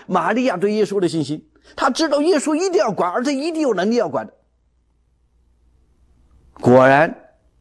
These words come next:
耶稣吩咐把外边的几口石缸全部倒满水。那仆人也听了，倒满水以后舀出来送上去。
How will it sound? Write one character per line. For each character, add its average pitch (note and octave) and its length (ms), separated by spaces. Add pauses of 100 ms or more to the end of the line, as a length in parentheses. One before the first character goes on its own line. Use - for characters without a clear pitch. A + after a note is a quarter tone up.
耶 D3 200
稣 D3+ 180
吩 E3 260
咐 C#3 240 (200)
把 A#2 140
外 B2 200
边 A#2 180
的 A#2 80
几 D#3+ 240
口 A2 160
石 A#2 220
缸 C#3 160
全 A#3 220
部 B3+ 100
倒 G#3+ 120
满 E3 160
水。 - 140 (720)
那 - 120
仆 B2+ 160
人 D3+ 140
也 E3 60
听 D3+ 200
了， - 160 (540)
倒 F#3 160
满 E3+ 200
水 C#3+ 200
以 C#3+ 80
后 B2+ 220 (200)
舀 D#3+ 240
出 C4 120
来 C4 120
送 D4 200
上 A3+ 160
去。 F3+ 160